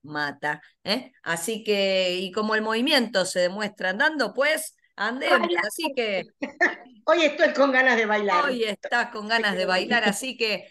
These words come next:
Speaker 1: poneme buena música, operador. Movámonos un rato más y enseguida volvemos con más Valeria y con la kinesiología en las personas mayores. Dale. Sí, sí,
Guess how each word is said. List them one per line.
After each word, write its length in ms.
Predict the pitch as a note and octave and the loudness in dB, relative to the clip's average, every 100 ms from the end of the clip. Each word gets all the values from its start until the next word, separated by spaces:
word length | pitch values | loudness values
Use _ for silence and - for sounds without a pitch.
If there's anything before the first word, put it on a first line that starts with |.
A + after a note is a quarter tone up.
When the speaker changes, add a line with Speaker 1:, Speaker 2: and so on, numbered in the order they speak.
| _ | _
Speaker 1:
poneme 540 | - C#4+ D4+ D#4 C#4+ C#4+ | -4 -2 0 -2 0 -4
buena 340 | C#4 C#4 C#4 | -2 -4 -4
música, 560 | C#4 C#4 A#3 B3 A3+ A#3+ | -6 -8 -8 -8 -2 -2
operador. 880 | A#3 B3 B3+ C#4 C4+ B3 A3 F3 - _ _ | 0 2 4 4 4 4 2 -2 -6 _ _
Movámonos 840 | A#3 G#3+ G#3+ A#3+ A#3 G3+ G#3+ F#3 | -6 -2 2 4 4 0 0 -2
un 140 | F#3 F#3 | -4 -6
rato 360 | G#3 A3 G#3+ F#3 | -2 -2 -2 -2
más 340 | G#3+ G3+ - | 0 0 -4
y 140 | - D#3 | -12 -14
enseguida 440 | C#3 D#3 F#3+ F#3+ | -10 -6 0 2
volvemos 640 | E3 D3+ D#3 G3 A3+ D3+ B2+ | 2 0 0 0 -2 -6 -8
con 200 | - C3+ | -16 -10
más 320 | C#3 D#3+ E3 | -2 -2 0
Valeria 800 | D3 D3 D#3 F3+ G3+ F#3+ D#3 - _ _ _ | -2 0 0 0 0 0 0 -4 _ _ _
y 180 | B3 A#3+ | -8 -4
con 120 | - | 0
la 120 | A3 | 0
kinesiología 1120 | F#3 F3 D#3+ D3+ C#3+ B2+ F#3 F3+ F3 E3 - _ _ | -2 -6 -6 -8 -10 -10 -4 2 2 2 -4 _ _
en 720 | A3 A3+ A3 G#3+ G3 F#3 F3 | 0 2 2 2 0 0 0
las 180 | F3 F3 | 0 0
personas 460 | F3 D#3+ D3+ D#3+ D#3 | -4 -8 -6 -6 -6
mayores. 400 | D3 C3 B2+ B2+ | -6 -8 -8 -6
Dale. 1160 | C3 C3+ D3+ E3+ F#3+ G#3 A3+ A#3+ C4 C#4+ F4 - - _ _ _ _ _ _ _ _ _ _ _ _ _ _ _ _ _ _ _ _ _ _ | -6 0 2 2 2 4 6 6 6 6 4 0 -10 _ _ _ _ _ _ _ _ _ _ _ _ _ _ _ _ _ _ _ _ _ _
Sí, 340 | - C#4 C#4+ | -6 -2 0
sí, 480 | - F#3 G#3+ D3 - | 0 0 0 -2 -6